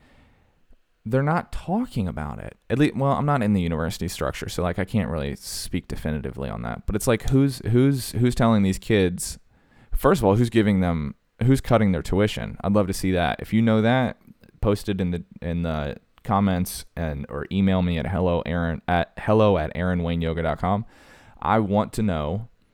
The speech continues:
what universities are cutting their tuition because they're offering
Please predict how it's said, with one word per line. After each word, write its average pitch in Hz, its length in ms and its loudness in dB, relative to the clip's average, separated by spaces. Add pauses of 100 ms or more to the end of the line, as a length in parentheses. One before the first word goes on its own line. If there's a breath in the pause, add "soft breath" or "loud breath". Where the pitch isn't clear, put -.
(220)
what 107 280 2
universities 98 800 0
are 82 80 -4
cutting 101 440 0
their 87 100 -2
tuition 80 580 -6
because 92 260 -4
they're 92 180 -2
offering 87 560 -2